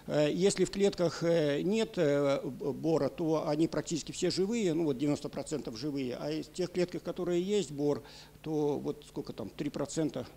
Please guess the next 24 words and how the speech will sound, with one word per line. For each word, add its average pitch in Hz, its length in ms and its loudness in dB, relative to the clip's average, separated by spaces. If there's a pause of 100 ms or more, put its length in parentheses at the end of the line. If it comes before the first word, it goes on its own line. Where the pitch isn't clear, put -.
(120)
два, 131 200 -10
три, 139 260 -4 (140)
три 156 140 -2
процента 139 460 -2
выжило 113 380 -2
только. 104 340 -10 (2250)
А, 135 320 0 (140)
ну 233 160 4
и - 20 4
совсем 208 380 4
красивый 180 420 4
эксперимент, 185 600 2
случайно, 175 520 0 (200)
наверное, 127 420 -6 (240)
получился 156 520 -2
с - 100 -2
мышками, 185 460 2
когда, 147 520 0 (320)
а, 135 580 0
мы-, 175 200 0
мышкам 160 440 2
в 139 300 2
голову 160 460 4
вкалывали 143 1160 0